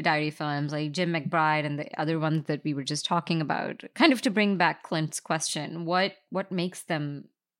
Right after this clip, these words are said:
so engrossing? I mean, there's, to some extent, they resemble melodramas, right? I mean,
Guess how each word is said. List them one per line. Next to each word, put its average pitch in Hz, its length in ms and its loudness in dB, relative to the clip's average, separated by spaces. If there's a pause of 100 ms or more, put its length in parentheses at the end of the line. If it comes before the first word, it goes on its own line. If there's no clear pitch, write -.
(240)
so - 180 -2
engrossing? 160 580 -2
I - 20 2
mean, 262 140 4
there's, 269 220 6 (220)
to 269 80 -4
some 381 200 2
extent, 269 440 0
they 208 360 2
resemble 180 500 0
melodramas, 165 880 0
right? 165 380 -2
I - 40 -4
mean, 143 340 -6